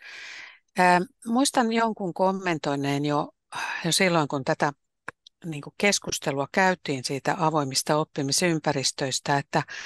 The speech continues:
että korkeakouluopetushan on avointa.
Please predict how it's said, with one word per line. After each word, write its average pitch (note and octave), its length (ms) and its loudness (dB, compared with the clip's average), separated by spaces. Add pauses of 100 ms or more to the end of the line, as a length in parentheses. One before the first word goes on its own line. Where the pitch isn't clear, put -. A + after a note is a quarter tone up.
(720)
että - 300 -2
korkeakouluopetushan D#3 1200 0
on D#3 120 0
avointa. - 520 -2